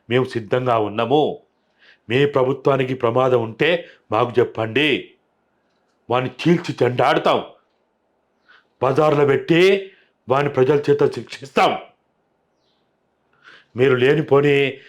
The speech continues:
అపోహలు బతకొద్దు. మీరు మా-, ఇటువంటి మానుకోండి, మర్చిపోండి. బీజేపీ కాదు, బీఆర్ఎస్ కాదు, ఎవ్వడు కూడా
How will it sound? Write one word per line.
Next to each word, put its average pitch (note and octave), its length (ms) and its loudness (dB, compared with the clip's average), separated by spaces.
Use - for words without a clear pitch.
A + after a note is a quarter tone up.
అపోహలు C#3+ 420 2
బతకొద్దు. C#3 720 0
మీరు C#3+ 160 4
మా-, C3+ 260 0
ఇటువంటి C#3 300 0
మానుకోండి, C#3+ 800 0
మర్చిపోండి. C#3+ 840 0
బీజేపీ C#3 520 2
కాదు, B2+ 300 2
బీఆర్ఎస్ C3+ 580 0
కాదు, B2 420 0
ఎవ్వడు B2 500 2
కూడా E3+ 540 4